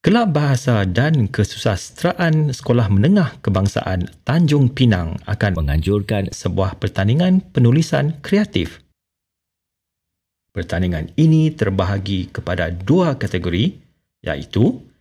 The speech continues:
kategori pertama untuk pelajar tingkatan satu hingga tingkatan tiga, manakala kategori kedua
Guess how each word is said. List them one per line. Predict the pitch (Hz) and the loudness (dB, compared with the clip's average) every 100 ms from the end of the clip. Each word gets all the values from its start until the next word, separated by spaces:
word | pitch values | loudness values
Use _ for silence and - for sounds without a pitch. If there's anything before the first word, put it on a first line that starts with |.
| _ _ _ - | _ _ _ -10
kategori | 95 95 92 87 | -6 -4 -4 -4
pertama | 87 - 131 151 160 160 165 - | -6 -6 -4 0 0 -2 -4 -8
untuk | 107 101 92 - | -8 -4 -6 -6
pelajar | - 90 95 87 | -6 -4 -2 -4
tingkatan | 98 95 87 85 | -6 -6 -6 -8
satu | - 147 151 165 151 160 - _ | -6 -6 -2 0 0 0 -6 _
hingga | 185 202 113 82 | 0 2 2 -2
tingkatan | - 90 87 - 85 | -6 -6 -6 -6 -8
tiga, | - 107 127 160 - _ _ _ _ _ _ | -2 0 2 0 -6 _ _ _ _ _ _
manakala | 156 208 208 135 101 82 85 _ _ _ - | -2 0 2 2 0 -2 -8 _ _ _ -10
kategori | - 95 92 92 90 - - | -6 -4 -2 -2 -2 -6 -2
kedua | 233 220 135 107 | 0 2 2 0